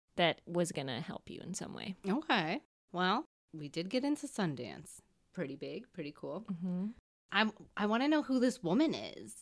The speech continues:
Speaker 1: I wonder if the woman is the film.
Speaker 2: Maybe.
Speaker 1: Because it's a woman-directed, woman lead
Speaker 2: Feminist film, yeah.
Speaker 1: Feminist film.
Speaker 2: Maybe.
Speaker 1: And then dramatic changes in your life through the actions of another.
Speaker 2: Well, my dad died, so that's dramatic.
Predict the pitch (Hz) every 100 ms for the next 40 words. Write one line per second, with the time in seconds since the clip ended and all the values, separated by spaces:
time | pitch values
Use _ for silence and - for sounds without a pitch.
0 | - 285 269 349 453 - 247 247 240 214
1 | 233 233 226 208 220 190 202 180 - 185
2 | 107 60 165 - _ _ _ _ - 269
3 | 466 262 220 - - 226 214 226 - 202
4 | 208 233 240 233 233 - _ - 202 190
5 | 180 - 175 170 175 180 - - 175 185
6 | 185 180 175 - 160 170 175 165 165 165
7 | 175 - _ - 180 185 180 - 180 156
8 | 139 170 185 190 185 185 - 165 147 139
9 | 165 - _ - 160 311 190 160 214 _
10 | _ 220 220 220 220 220 247 349 - 226
11 | 226 226 202 208 196 202 202 196 180 185
12 | 226 196 190 185 175 175 180 - 156 -
13 | 208 240 220 214 190 180 160 135 135 175
14 | - - - - 190 151 143 160 -